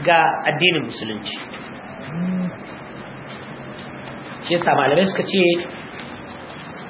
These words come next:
duk wanda ke tadlisi na ilimi, ba bisa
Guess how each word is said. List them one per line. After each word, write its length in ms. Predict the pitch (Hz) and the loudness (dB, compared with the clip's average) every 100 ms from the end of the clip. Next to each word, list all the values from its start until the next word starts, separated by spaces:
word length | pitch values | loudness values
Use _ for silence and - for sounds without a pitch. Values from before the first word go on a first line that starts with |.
| - | -10
duk 160 | - 220 | -2 4
wanda 260 | 220 240 202 | 8 8 8
ke 160 | 180 | 4
tadlisi 600 | - 156 147 170 208 208 | 4 4 4 2 2 2
na 100 | 165 185 | 2 2
ilimi, 420 | - 208 185 220 254 254 - - - - - - - - - - - - - - - - - - - - - - | 2 4 6 6 6 4 -2 -10 -14 -14 -14 -14 -14 -14 -14 -14 -14 -14 -14 -14 -14 -14 -14 -12 -12 -12 -12 -2
ba 220 | 156 170 | 6 8
bisa 240 | 170 202 | 8 6